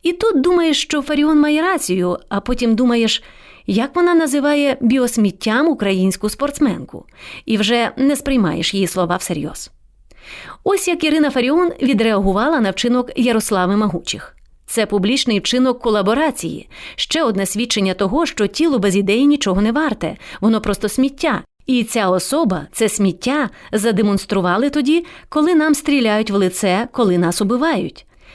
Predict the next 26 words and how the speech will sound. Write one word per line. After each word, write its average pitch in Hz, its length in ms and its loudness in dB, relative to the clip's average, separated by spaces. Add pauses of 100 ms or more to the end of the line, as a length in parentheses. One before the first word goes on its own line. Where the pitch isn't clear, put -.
(220)
Ця 349 240 0
особа 285 460 0
на 220 160 0
увесь 254 260 0
світ 240 360 0
підтвердила 208 640 0
тезу 196 320 0
Путіна 202 400 -2
про 185 220 0
те, 262 260 -2 (180)
що - 280 0
ми 202 260 0 (200)
один 185 280 2
народ. 247 460 -2 (420)
Тому 392 240 2
на 339 100 4
місці 311 460 2
нок 349 420 2
я 262 220 0
би 254 140 0
повернула 247 600 0
медаль 190 400 2
цього 208 280 0
біологічного 185 800 0
сміття 175 440 -2
назад». 208 540 -2